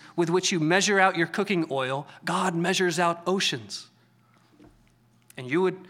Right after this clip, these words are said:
as you would mark out the boundaries of a house and the foundation, he marks off the boundaries of the universe.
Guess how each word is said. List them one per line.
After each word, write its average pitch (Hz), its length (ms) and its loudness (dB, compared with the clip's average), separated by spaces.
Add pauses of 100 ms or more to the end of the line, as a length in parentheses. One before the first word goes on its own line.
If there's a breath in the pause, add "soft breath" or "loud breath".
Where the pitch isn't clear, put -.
(180 loud breath)
as 139 160 0
you 165 80 2
would 170 120 0
mark 170 280 2
out 170 300 0
the 147 60 -12
boundaries 165 520 2
of 139 240 -2
a - 40 -14
house 185 540 -2
and 123 80 -12
the - 60 -18
foundation, 165 600 0
he 190 240 -2
marks 185 360 0
off 175 200 -4
the 165 60 -10
boundaries 170 400 0
of 165 120 -2
the 165 80 -2
universe. 180 640 -2